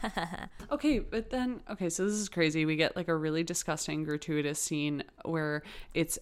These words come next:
Speaker 2: a way too long montage of her trying on seventy bathing suits, and she's being sexy, and there's props and lollipops, and,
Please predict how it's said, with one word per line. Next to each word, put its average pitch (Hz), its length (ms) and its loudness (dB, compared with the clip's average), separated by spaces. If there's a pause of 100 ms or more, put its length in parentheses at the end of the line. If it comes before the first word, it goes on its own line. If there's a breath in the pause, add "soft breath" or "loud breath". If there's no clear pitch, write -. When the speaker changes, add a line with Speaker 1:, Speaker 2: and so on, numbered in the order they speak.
(100)
Speaker 2:
a 170 120 6
way 156 340 4
too 175 300 0
long 156 300 2
montage 147 640 2
of 156 160 -2
her 151 180 4
trying 147 400 -2
on 139 340 0
seventy 143 540 0
bathing - 440 -2
suits, - 380 -6
and 165 180 0
she's 185 280 4
being 180 260 6 (220 loud breath)
sexy, - 560 4
and 165 100 4
there's 165 200 4
props - 680 10
and 170 320 2
lollipops, 175 960 4
and, 147 280 2